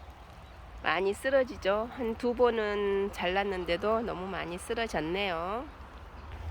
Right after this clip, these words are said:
이 메리골드도 여전히 아직도 이렇게 활짝 피어 있고요. 이 녀석도 너무 예쁘네요. 그리고 우리 아스타들도 아직도 이렇게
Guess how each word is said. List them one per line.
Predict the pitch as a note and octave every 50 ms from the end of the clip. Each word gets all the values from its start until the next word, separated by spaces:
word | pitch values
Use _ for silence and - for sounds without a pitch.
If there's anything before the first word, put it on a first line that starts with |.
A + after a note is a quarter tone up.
| - - - - -
이 | A3
메리골드도 | G#3 G#3 G3+ A3+ A#3 C#4 C4+ C4 B3 A#3+ A#3+ - A3+ G#3 G#3+ A3 A3 G#3+ G3+
여전히 | F#3 E3+ E3+ - A3 A3+ A#3 A#3 A3+ G#3 F#3+ F#3 F#3 G3 G#3 A3+ B3 C4+ D#4+ - - - - - - - - - - - - - - - - - - - - - - - - - -
아직도 | - F3+ F#3+ G#3 - - - F#3+ F#3+ F#3+
이렇게 | F3 F3 F3 - - - F#3+ F#3+
활짝 | G3 B3 C4 A3+ A#3 A#3 A#3 A#3 A#3+ - - - - -
피어 | - C4 A#3+ G#3+
있고요. | G3 F#3+ - - G#3 G#3 G3+ G3 F#3+ F#3+ F#3+ F#3+ F#3+ G3 G#3 G3+ - - - -
이 | - B3
녀석도 | C#4+ D4+ D4 D4+ G4 - - - C4+ C4+
너무 | A#3+ A3 G3 A3 A#3 A#3
예쁘네요. | G3+ F3 - - F#3 A3 G3+ F3+ F3 E3+ E3 D#3+ E3 E3 F3 F#3 G3+ A#3 D#4+ E4 - - - - - - - - - - - - - - - - - - - - - - - - - - - - - - - - - - - - - - -
그리고 | - G#3 G3+ G#3 G3 G#3
우리 | G#3 G3 G3+
아스타들도 | E3 F3+ A3 - - - - C4+ B3 G#3+ A3 G#3 G3 F#3+ G3 F#3+ G3+ A3 A#3+ B3+ C4 D#4+ - - - -
아직도 | - F#3 - G#3 G3 - - - F#3+ F#3+ G3 G#3+ G#3+
이렇게 | F#3+ G3 - - - B3 G#3+ A3 A#3+ C4+ D4